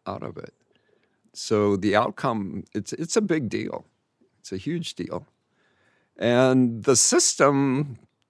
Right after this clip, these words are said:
really hasn't developed a robust way to deal with this, you know, second, second victims syndrome. Um, they traditionally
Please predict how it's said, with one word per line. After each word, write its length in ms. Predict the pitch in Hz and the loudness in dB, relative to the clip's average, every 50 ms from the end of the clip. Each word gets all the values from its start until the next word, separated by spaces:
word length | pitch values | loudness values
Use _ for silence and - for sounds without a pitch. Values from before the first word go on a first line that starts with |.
| _ _ _ _ - | _ _ _ _ -6
really 540 | 123 120 135 160 165 175 185 185 175 175 165 | -2 2 4 4 4 6 6 4 4 4 2
hasn't 640 | - - 170 170 170 247 226 - 160 147 131 - - _ _ _ _ _ _ _ _ _ _ _ _ _ _ _ _ - | -2 -4 -4 -2 -2 -2 -2 -2 -2 -4 -4 -6 -8 _ _ _ _ _ _ _ _ _ _ _ _ _ _ _ _ -18
developed 600 | - - - 123 110 113 139 135 147 160 156 - - | -6 0 0 0 2 4 4 4 4 4 2 0 0
a 80 | 107 | 0
robust 960 | 104 104 95 98 113 123 117 110 101 117 107 117 123 - - - - - - - - _ _ _ | 2 4 6 8 8 8 8 8 8 6 6 6 6 2 -4 -4 -6 -10 -12 -14 -16 _ _ _
way 320 | - - 90 95 104 107 101 | -6 0 2 4 4 4 2
to 100 | 98 92 | 0 -2
deal 540 | 82 73 - 85 90 101 104 95 85 - - _ _ _ _ _ _ _ _ _ _ _ - | -4 -4 -4 -2 0 2 2 0 0 -4 -8 _ _ _ _ _ _ _ _ _ _ _ -8
with 200 | - 98 92 _ - | -6 -6 -6 _ -4
this, 500 | 76 90 85 - - - - - - - | -4 -4 -4 -4 -6 -8 -8 -10 -12 -12
you 100 | - 87 | -8 -6
know, 160 | 90 87 69 | -6 -4 -4
second, 420 | - - - 107 90 - - - - - | -6 -6 -6 -6 -8 -8 -10 -18 -16 -12
second 460 | - - - 80 - - - - 76 | -10 -6 -6 -6 -6 -6 -10 -8 -8
victims 680 | 73 - - _ - - 69 76 80 - - - - - _ _ _ _ _ | -10 -10 -12 _ -14 -12 -10 -10 -10 -12 -14 -16 -18 -20 _ _ _ _ _
syndrome. 720 | - - - - 95 92 95 - 98 76 58 50 - 101 - _ _ _ _ _ _ _ - | -12 -8 -6 -4 -4 -4 -4 -2 -2 -2 -4 -4 -8 -12 -18 _ _ _ _ _ _ _ -12
Um, 600 | - 92 95 92 90 90 87 87 87 85 82 - _ _ _ _ _ - | -8 -6 -4 -2 -2 -2 -2 -2 -4 -6 -8 -10 _ _ _ _ _ -12
they 720 | - - 117 117 120 123 127 131 127 131 127 120 127 - - _ _ _ _ _ _ _ _ _ _ _ _ _ _ - - _ _ _ _ - | -2 2 4 6 8 8 8 8 8 6 4 4 2 0 -2 _ _ _ _ _ _ _ _ _ _ _ _ _ _ -20 -20 _ _ _ _ -14
traditionally 1160 | - - - 127 107 95 143 165 - - 190 156 139 127 110 113 110 104 104 104 98 - - | -6 -2 -2 0 2 2 2 2 2 0 -2 -2 0 0 2 4 4 4 4 4 2 0 -4